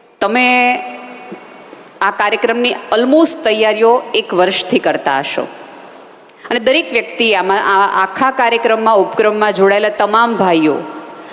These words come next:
પોતાના ઘરનો સમય કાપીને, ચોરીને, કંઈકથી કરીને અહીંયા આખા ઉપક્રમને આપતા હશે.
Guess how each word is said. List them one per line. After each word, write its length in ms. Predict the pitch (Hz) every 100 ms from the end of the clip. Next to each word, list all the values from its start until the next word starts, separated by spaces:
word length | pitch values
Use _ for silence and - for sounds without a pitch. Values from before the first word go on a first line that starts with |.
| -
પોતાના 460 | 226 480 254 262 269
ઘરનો 520 | - 196 208 240 285
સમય 420 | 262 226 202 175 117 - - - - - - - - - - - _ _ _ _ _ _
કાપીને, 540 | 160 160 180 160 160
ચોરીને, 680 | 170 - 190 185 147 143 170
કંઈકથી 460 | 180 220 233 - 214
કરીને 520 | 170 165 165 190 254 - - - - 175
અહીંયા 220 | 180 165
આખા 360 | 156 - 170 -
ઉપક્રમને 540 | 185 - 190 170 160
આપતા 320 | 139 139 -
હશે. 380 | 143 147 - 139